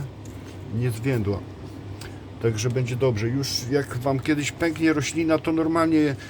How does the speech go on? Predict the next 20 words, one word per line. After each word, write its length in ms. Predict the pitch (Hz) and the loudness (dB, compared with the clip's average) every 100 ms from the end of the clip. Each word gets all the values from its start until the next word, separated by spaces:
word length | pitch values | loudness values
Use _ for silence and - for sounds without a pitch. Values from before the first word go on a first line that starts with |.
| - - - | -14 -14 -2
ten, 200 | 139 123 | 0 2
jak 140 | 120 | 0
wam 220 | 117 139 131 - | 0 0 -2 2
pa-, 160 | 151 147 | 4 4
pęknie 420 | 135 156 139 151 | 2 -2 2 0
główna 320 | 139 156 156 | 4 4 4
łodyga 400 | 151 151 160 151 | 4 4 4 4
nawet 300 | 143 123 131 | 2 2 0
przy 600 | - - - 131 127 123 - - - - 117 | -4 -8 -2 2 2 0 -4 -12 -14 -8 0
dociskaniu 680 | 139 - 120 - 151 151 147 | 2 2 -2 2 4 6 4
przy 260 | - 107 | 2 4
L 120 | 147 | 6
S 180 | 135 131 | 4 2
T, 220 | - 143 | 4 4
nie? 180 | 123 127 | 6 2
Bo 140 | 123 123 | 0 -2
to 140 | 131 | 0
najczęściej 480 | 127 127 143 - 123 | 0 0 -2 -2 -4
wtedy 260 | - 127 | -4 -2
pęka. 520 | 123 135 127 135 135 | 0 2 2 2 2